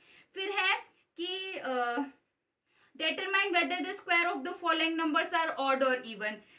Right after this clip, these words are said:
तो ये question आप खुद से करेंगे, क्योंकि इसमें बताना है कि इन नंबर्स के square है, वो ऑड होंगे कि इवन होंगे। जो even number, उनके even आएंगे, ऑड है, उनके ऑड ही आएंगे।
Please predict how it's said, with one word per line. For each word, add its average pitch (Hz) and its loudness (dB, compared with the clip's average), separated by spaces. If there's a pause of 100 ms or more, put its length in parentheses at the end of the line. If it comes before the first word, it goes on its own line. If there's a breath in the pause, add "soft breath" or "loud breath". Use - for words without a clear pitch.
(120)
तो 311 -4
ये 330 0
question 349 -4
आप 330 2
खुद 311 -6
से 339 -4
करेंगे, 339 2
क्योंकि 320 -4
इसमें 330 0
बताना 302 4
है 339 4
कि 339 -2
इन 302 2
नंबर्स 302 2
के 330 -4
square 311 0
है, 330 0
वो 302 -2
ऑड 285 2
होंगे 311 2
कि 302 -6
इवन 294 0
होंगे। 330 -2
जो 277 -4
even 277 0
number, 302 2
उनके 269 0
even 277 2
आएंगे, 349 2
ऑड 294 4
है, 277 2
उनके 247 -6
ऑड 247 0
ही 202 -12
आएंगे। 180 -12